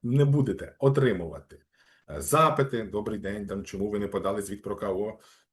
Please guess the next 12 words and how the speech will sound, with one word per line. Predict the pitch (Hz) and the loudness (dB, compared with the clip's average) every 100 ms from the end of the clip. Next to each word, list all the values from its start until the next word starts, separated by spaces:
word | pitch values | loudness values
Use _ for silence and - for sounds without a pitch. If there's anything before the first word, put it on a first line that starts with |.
| 90 | -12
е, | 85 | -10
чому | 98 107 | -6 -4
ви | |
не | 101 | -4
відкоригувалися?» | 98 - 101 101 92 98 107 104 - 107 110 107 | -4 -6 -4 -4 -2 -2 -4 -6 -6 -6 -6 -10
А | 92 | -6
ви | 95 | -4
тоді | 110 87 98 | -4 -6 -4
вже | 92 | -4
відповідаєте: | 95 - 98 98 92 104 98 104 | -6 -6 -4 -4 -2 -4 -4 -4
«А | |
от». | 92 110 120 - | -4 -2 -4 -6